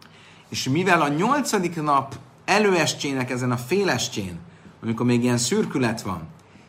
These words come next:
még a fejemben van, hogy a sátrat használni fogom, akkor az egész nyolcadik nap is még hozzá csapódik,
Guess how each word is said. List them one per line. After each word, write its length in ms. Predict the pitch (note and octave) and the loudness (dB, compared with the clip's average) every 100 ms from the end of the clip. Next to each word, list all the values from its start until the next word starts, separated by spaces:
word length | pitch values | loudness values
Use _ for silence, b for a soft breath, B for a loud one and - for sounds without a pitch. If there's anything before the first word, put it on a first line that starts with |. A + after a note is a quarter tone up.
| B | B
még 260 | B2 D#3 D3+ | -4 0 0
a 60 | C3 | 0
fejemben 540 | F#3 F#3+ F3 D3+ C#3+ | 2 2 2 2 2
van, 120 | C#3 | 2
hogy 120 | C3 | 0
a 40 | A#2+ | 0
sátrat 460 | C3+ D3 C#3+ B2 | 4 4 4 0
használni 400 | B2+ C3 B2 A2 | 0 0 0 -2
fogom, 240 | - D#3+ E3 | -2 0 0
akkor 200 | D3+ D#3 | 0 -2
az 100 | E3 | 2
egész 380 | B3 A3 E3+ - | 6 6 4 4
nyolcadik 460 | E3 C#3+ C#3+ B2+ | 2 2 0 0
nap 200 | C3 A#2+ | -2 -4
is 160 | A#2+ - | -6 -4
még 160 | A#2 | -4
hozzá 320 | A2 B2 A#2 G#2+ | -2 -2 -2 -2
csapódik, 600 | B2+ A#2+ C#3 C#3+ F#3+ | -4 -2 -2 -2 -2